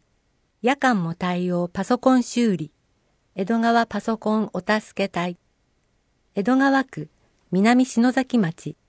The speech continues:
五の十の十七、零一二零四九八五八九。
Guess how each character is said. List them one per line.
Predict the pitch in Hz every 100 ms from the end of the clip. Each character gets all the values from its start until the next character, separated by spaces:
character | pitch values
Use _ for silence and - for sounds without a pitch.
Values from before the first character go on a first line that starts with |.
| _ _ _
五 | - 269
の | 220 175
十 | 196 226 196
の | 151
十 | 151 196 208
七、 | 202 185 151 - _ _ _ _ _ _ -
零 | 240 262 262
一 | 262 - 160
二 | 170 190 190
零 | 185 180 151 - _ _
四 | 180 208 208
九 | - 208 190 147 - _ _ _ _ _
八 | 196 - 247
五 | 262 185
八 | 147 - -
九。 | - 170 151